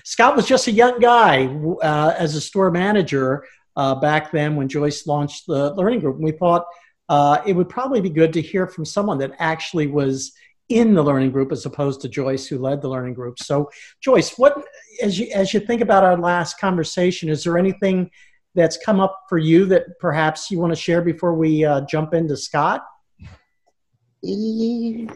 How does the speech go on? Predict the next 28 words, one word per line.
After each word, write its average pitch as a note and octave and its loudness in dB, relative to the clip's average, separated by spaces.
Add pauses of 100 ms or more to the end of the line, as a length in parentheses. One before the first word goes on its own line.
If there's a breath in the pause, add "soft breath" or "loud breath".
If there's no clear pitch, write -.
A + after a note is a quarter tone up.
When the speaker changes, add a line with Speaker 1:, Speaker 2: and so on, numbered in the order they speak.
(140)
Speaker 2:
yes. A#3 0
What G#3 2
I, G3+ 4 (260)
I F#3+ 2 (280)
am G3+ 4
relieved F#3+ 4 (1040)
to A3 2
know F3+ 6
that D#3+ 0 (360)
I F3+ 2
found G3 0
papers F#3+ -2 (100)
where E3 2
I E3 0
was D#3+ 0
writing F#3 4
to E3+ -6
people E3+ -2
to D#3 -2 (420)
sell F3+ 2
this F#3+ -2
idea F#3+ 0 (800 soft breath)
and E3+ 2
that E3+ 0 (140)
I F#3 4
was F#3+ 2
<laughs> - -
accurate. G3+ 2